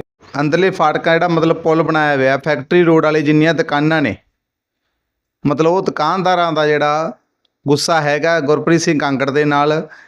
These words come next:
ਕਿ ਮਾਰਕੀਟ ਖਤਮ ਕਰਤੀ, ਉਹਨਾਂ ਦਾ ਸਿਰਫ ਗੁੱਸਾ ਹੈ। ਇਸ ਤੋਂ ਇਲਾਵਾ ਹੋਰ ਜਿਹੜੇ ਆਸੇ-ਪਾਸੇ ਲੋਕ ਨੇ, ਜਿਹੜੇ ਪੁਰਾਣੇ ਵਰਕਰ ਨੇ ਕਾਂਗਰਸ ਦੇ, ਤੇ ਹੁਣ ਵੀ ਕਾਂਗਰਸ ਨੂੰ ਬਹੁਤ ਲੋਕ ਆ ਜਿਹੜੇ ਉਹ ਚਾਹੁੰਦੇ ਨੇ ਕਿ ਹਦਾ-, ਹਲਕਾ ਦੇ ਵਿੱਚ ਦੁਬਾਰਾ ਫਿਰ ਗੁਰਪ੍ਰੀਤ ਸਿੰਘ ਕਾਂਗੜ ਨੂੰ ਲਿਆਈਏ,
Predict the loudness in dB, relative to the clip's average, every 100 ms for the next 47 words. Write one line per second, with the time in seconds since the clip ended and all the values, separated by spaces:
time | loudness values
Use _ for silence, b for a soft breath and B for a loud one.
0 | B -2 0 0 0 -2 -4 -6 -2 -2
1 | -2 -2 -4 -4 0 0 2 0 0 0
2 | 0 0 0 0 -2 -4 -10 _ _ 0
3 | 0 2 0 2 2 2 2 2 2 2
4 | 0 0 0 -2 -2 0 2 4 2 2
5 | -2 -2 _ _ _ b b b -4 -2
6 | -2 -2 -2 -2 -2 -4 -4 -2 0 0
7 | -2 0 -2 0 0 -2 b b _ 0
8 | 2 2 2 2 -2 B B -2 -2 2
9 | 0 2 2 2 2 0 0 0 2 2
10 | 2 0 2 2 2 0 0 2 4 4
11 | 4 4 2 -2 B B B -2 0 0
12 | 0 -4 -2 -2 2 2 2 0 0 0
13 | 0 0 0 -2 0 0 0 0 0 -2
14 | -2 -2 0 2 2 2 2 0